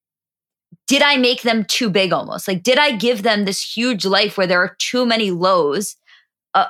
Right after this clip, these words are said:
o-, of being this famous? Like, I blew them up into something that they couldn't necessarily handle. And it's a guilt that's been sitting on her. So this concept of, like, "Well, everything's my fault." I think that for Chris, there was a lot of truth behind how she was feeling about that comment, because I think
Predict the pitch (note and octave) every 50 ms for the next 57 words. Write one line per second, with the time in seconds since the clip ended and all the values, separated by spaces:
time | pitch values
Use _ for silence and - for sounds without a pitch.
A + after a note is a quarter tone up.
0 | - G3+ A3 G#3 - - G#3 A3 F#3+ E3+ - A3 C4 C4 B3 A3+ F#3 F3 C4+ C#4
1 | B3+ - - C4+ B3 A#3 G#3 F3+ G#3+ F#3+ G3+ G#3+ F#3+ - G3+ A3 C#4 C#4+ B3 C#4
2 | C4 B3 A#3 A#3 A#3 A3+ G#3+ G3+ G#3+ G#3 - A3+ G#3+ A3+ A3 G3 G3 F3+ F3+ F3
3 | G#3+ G#3 G#3 - - - G#3 G3+ C#3 F3+ F#3+ F#3 - - F#3 - - F3+ F3 E3+
4 | E3+ E3+ E3 E3+ E3+ A3+ A#3+ B3+ A#3 A3 F#3 F3+ F3+ F3 F3 - F#3 F3 C#3 -
5 | A3 A#3 A3+ A3+ - F#3 F3 - - F3 F3+ F3 - A#3+ A#3+ C4+ A#3+ F#3 F3 E3
6 | D#3+ D#3 E3+ - - - - - - - B3+ A3+ B3+ B3+ - - - C#4 D4+ E4+
7 | F4+ - - B3+ B3 - A3 G#3+ G#3 F3+ E3+ F3+ E3+ F3 G3 G#3 A#3+ A#3 F3 G#3+
8 | G3+ F#3+ E3 G3 F#3+ F#3 G3 F#3 - B3 B3 - - - G#3+ A#3 - - F#4 A4
9 | F4+ C4 C4+ A3 - - - F3 E3+ - - F#3 - F4 F#4 - - C4+ C4+ C4
10 | A3+ A#3+ G#3 G3+ G3+ C4 C4+ A3+ - - - D4 D#4 D4+ - A3 F#3+ F3 F#3+ F3
11 | F3+ F3 E3+ - - - - - A3 A3 A#3 - - - G#3 F3 F3 - - A#3
12 | C4+ C#4+ A#3+ G3 F3 E3+ D#3+ - G3+ F3 F3 - E3+ D#3+ F3+ E3+ E3 D#3+ F#3 G#3+
13 | G3 E3+ - - - - - - - - - B3 - - D#4 C#4 G#3